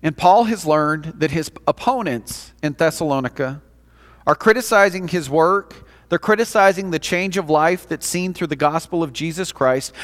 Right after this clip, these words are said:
And so in this morning's scripture, rather than taking each criticism he's learned of and dealing with it individually, he begins in chapter two instead by lining out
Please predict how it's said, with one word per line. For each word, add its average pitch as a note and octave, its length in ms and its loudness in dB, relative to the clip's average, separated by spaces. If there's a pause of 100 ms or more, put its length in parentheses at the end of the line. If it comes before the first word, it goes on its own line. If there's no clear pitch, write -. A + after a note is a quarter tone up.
(120)
And F#3 120 -4
so B3 140 0
in A#3+ 60 -2
this A#3 160 -2
morning's C4 380 2
scripture, F#3 380 -2
rather A3 340 2
than F#3+ 180 -4
taking A3 460 -2
each F3 300 -4
criticism E3 680 -2 (220)
he's G3 240 -2
learned A#3+ 360 4
of F3 200 6
and D#3+ 200 -4
dealing A3 380 -2
with E3+ 180 -2
it - 120 -8
individually, F3 840 -2 (180)
he B3 120 0
begins A#3+ 460 -2
in G#3 120 -4
chapter G3+ 460 0
two C4+ 380 -2
instead G#3+ 760 0
by F3 240 2 (180)
lining A#3+ 480 4
out F#3+ 360 4